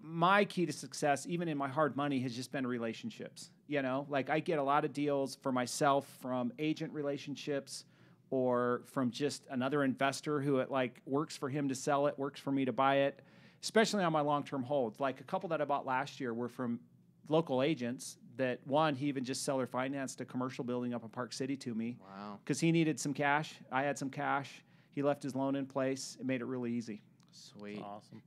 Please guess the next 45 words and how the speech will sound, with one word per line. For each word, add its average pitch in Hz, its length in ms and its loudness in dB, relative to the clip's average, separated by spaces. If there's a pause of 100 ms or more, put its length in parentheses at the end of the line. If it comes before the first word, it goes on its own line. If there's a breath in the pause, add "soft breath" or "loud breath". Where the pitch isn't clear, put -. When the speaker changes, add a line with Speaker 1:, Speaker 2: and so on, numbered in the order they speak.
Speaker 2:
Did, 120 280 -8
did 123 160 -4
he 147 300 -2
own 127 240 -2
it 113 100 0
outright, 113 640 -2
or 120 220 -4
did 110 120 -2
Speaker 1:
No, 180 200 12
Speaker 2:
he 180 100 8
Speaker 1:
he 214 60 10
had 190 120 8
it - 60 -10
subject 165 360 2
to 151 80 2
a - 20 -4
credit 147 280 4
Speaker 2:
Subject 160 160 -2
Speaker 1:
union 156 120 0
Speaker 2:
to, 147 60 2
Speaker 1:
loan, 165 200 2
Speaker 2:
okay. 165 140 -10
Speaker 1:
but 160 100 4
he 165 120 2
was 165 100 4
just, 151 160 -2 (100)
he 151 140 -2
was 156 100 -6
fine 135 200 -2
to 120 60 -2
let 123 100 -2
me 123 80 -2
wrap 113 260 2
it. 127 100 -2 (220)
Speaker 2:
That's 104 220 -12
awesome. 85 440 -8
Speaker 1:
Yeah. 104 140 0 (140)
Speaker 2:
Do - 80 -8
you - 40 -2
like 107 160 -2
those? 123 300 -6 (160)
Do 113 60 -12
you - 60 -8
like 110 80 -12
wraps? 117 380 -8